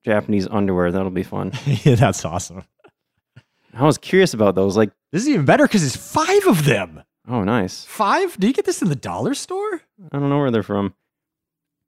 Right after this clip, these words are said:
Speaker 1: Okay, I always wondered what, like, disposable underwear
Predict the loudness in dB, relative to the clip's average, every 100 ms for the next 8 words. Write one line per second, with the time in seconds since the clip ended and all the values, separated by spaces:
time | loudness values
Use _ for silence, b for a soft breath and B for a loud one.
0 | _ -6 0 4 6 6 6 6 4 4
1 | 6 6 6 6 4 4 0 2 -2 -2
2 | -2 2 4 2 2 4 4 4 4 4
3 | 6 6 4 0